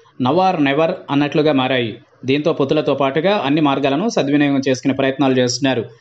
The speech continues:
జగన్ను ఓడించాలనే లక్ష్యంతో చంద్రబాబు ఎన్నికల వ్యూహకర్త ప్రశాంత్ కిషోర్తో అనూహ్యంగా టచ్లోకి వెళ్లారని సమాచారం. ఇందుకు పశ్చిమ బెంగాల్ సీఎం మమత రాయబారం నడుపుతున్నారని తెలుస్తోంది. దీంతో ఇప్పుడు బీజేపీ వైఖరిపై ఉత్కంఠ పెరుగుతోంది.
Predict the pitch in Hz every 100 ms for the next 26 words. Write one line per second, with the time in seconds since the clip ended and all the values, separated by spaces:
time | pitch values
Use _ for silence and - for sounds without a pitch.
0 | _ _ 117 127 165 185 180 151 170 175
1 | 165 156 135 135 165 220 226 196 151 151
2 | 143 175 240 135 143 180 170 143 135 147
3 | 151 139 151 104 - _ - 156 208 202
4 | 170 143 160 139 202 165 147 135 139 175
5 | 180 139 147 143 139 135 135 143 208 196
6 | 135 127 135 120 - - _ - - -
7 | 175 180 175 156 165 202 190 156 160 151
8 | 143 170 170 123 139 165 175 135 113 139
9 | 160 165 143 135 139 165 143 135 175 190
10 | 131 - 135 113 - 123 143 151 160 135
11 | 143 127 104 101 139 147 147 131 135 156
12 | 147 185 190 - _ - 151 - 175 156
13 | 147 135 143 127 107